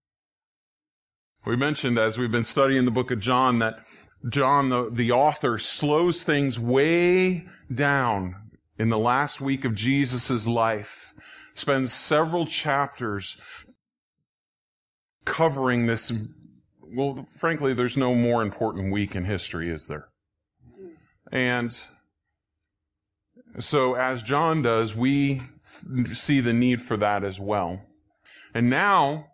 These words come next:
what he's doing, we're, we've entered into really the last twenty-four hours of Jesus' life. And John slows things down even more.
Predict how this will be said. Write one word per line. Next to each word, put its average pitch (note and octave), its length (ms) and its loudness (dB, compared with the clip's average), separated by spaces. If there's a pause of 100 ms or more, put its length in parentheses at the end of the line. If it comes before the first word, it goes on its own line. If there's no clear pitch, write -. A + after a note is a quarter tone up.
(120)
what B2+ 220 0
he's B2 220 0
doing, A#2 380 0
we're, B2+ 240 0
we've B2 260 0
entered D#3+ 380 0
into C3+ 500 0 (300)
really E3+ 340 4
the B2+ 160 2
last D3+ 680 0 (200)
twenty-four C3+ 600 0
hours C#3+ 760 0 (240)
of B2 200 0
Jesus' G#2+ 720 0
life. F#2+ 580 -4 (4000)
And D3+ 400 -4
John E3 320 2
slows E3 380 2
things D3 240 0
down D3 260 2
even B2+ 240 0
more. A#2+ 440 0